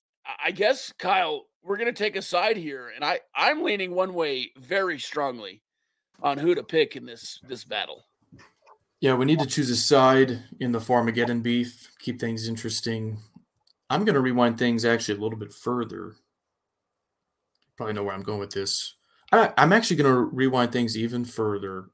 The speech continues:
Speaker 2: than a few weeks ago when Texas Tech beat Kansas State and their fans cried about it for, like, a week.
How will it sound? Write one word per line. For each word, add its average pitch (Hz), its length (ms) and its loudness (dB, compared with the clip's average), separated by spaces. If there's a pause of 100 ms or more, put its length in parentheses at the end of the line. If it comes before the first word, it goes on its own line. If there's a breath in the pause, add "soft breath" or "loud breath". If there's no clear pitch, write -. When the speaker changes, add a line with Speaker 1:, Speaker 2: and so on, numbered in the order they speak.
(160)
Speaker 2:
than 92 440 -10
a - 60 -16
few 107 160 -4
weeks 101 240 -4
ago 95 280 -2
when 87 460 -10 (240)
Texas 107 300 -4
Tech 98 200 -6
beat 95 200 -10
Kansas 95 300 -4
State 95 400 -4 (360)
and 98 140 -10
their 92 80 -12
fans 95 260 -6
cried 95 260 -4
about 92 240 -4
it - 120 -10
for, 85 340 -8
like, 101 240 -12
a 101 60 -6
week. 92 460 -12